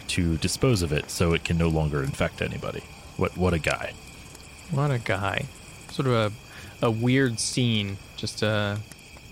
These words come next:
Speaker 2: just a guy who kinda looks like a big bear with butterfly wings. Oh, dragonfly wings. Uh, sitting in, at a
Speaker 1: Dragonfly,
Speaker 2: fire.
Speaker 1: thank you.
Speaker 2: And <laughs> little by little, just sort of, like,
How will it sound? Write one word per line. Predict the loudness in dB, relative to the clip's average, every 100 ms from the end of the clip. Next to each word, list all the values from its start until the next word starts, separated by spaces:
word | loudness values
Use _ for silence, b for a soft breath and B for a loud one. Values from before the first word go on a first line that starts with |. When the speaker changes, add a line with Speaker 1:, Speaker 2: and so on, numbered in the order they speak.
| -18 -16
Speaker 2:
just | -8 -4
a | -2
guy | 2 2
who | 0
kinda | 0 0 0
looks | -2 -4
like | -6
a | -2
big | -2 -2
bear | -2 -2 -4 -6 -10 -20 -20 -20 -20 -20 -20 -20 -20 -20 -20 -20 -18 -6
with | -4 0
butterfly | 2 2 0 0 0
wings. | -2 -4 -6 -8 -12 -16 -20 -2
Oh, | 2
dragonfly | 4 4 2 2 2
wings. | 2 0 -4 -8 -4
Uh, | 0 2 2 0
sitting | -2 -2 0 0
in, | 2
at |
a | 2
Speaker 1:
Dragonfly, | 2 0 2
Speaker 2:
fire. | 4 4 2
Speaker 1:
thank | 2
you. | -2 -2 -4
Speaker 2:
And | -6 -8
<laughs> | -2
little | 4 6 6
by | 6 6
little, | 6 4
just | 2 -2
sort | 0
of, | 2
like, | 2 0